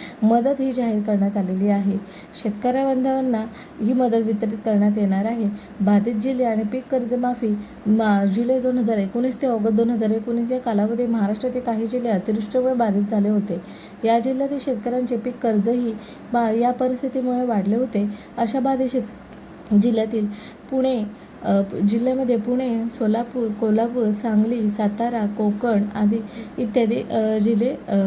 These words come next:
व-, आपल्याला हे करण्यात आलेले आहे, जाहीर करण्यात आलेले आहे. या, अ, पूर परिस्थितीमध्ये, अ, ह्या जिल्ह्यांमध्ये अति नुकसान ब-, झालं होतं. पिकांचं पीक आहे हे पाण्याखाली गेलं होतं,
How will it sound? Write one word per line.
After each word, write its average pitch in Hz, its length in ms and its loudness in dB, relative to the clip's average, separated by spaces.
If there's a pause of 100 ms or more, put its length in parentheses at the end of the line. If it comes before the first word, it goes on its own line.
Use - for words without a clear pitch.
(260)
व-, 208 320 0
आपल्याला 214 540 2 (240)
हे 208 140 2
करण्यात 208 400 0
आलेले 196 280 0
आहे, 190 240 2 (160)
जाहीर 214 180 2
करण्यात 190 400 2
आलेले 185 260 -2
आहे. 196 300 -2 (580)
या, 240 280 2 (480)
अ, 220 240 2
पूर 247 260 -2
परिस्थितीमध्ये, 233 960 0
अ, 208 520 2 (400)
ह्या 233 400 0
जिल्ह्यांमध्ये 220 640 0 (160)
अति 208 240 0
नुकसान 226 460 0
ब-, 202 380 2 (100)
झालं 202 200 0
होतं. 214 320 0 (460)
पिकांचं 220 580 2 (200)
पीक 247 280 -2
आहे 226 280 2
हे 226 120 0
पाण्याखाली 214 560 2
गेलं 208 240 2
होतं, 208 300 0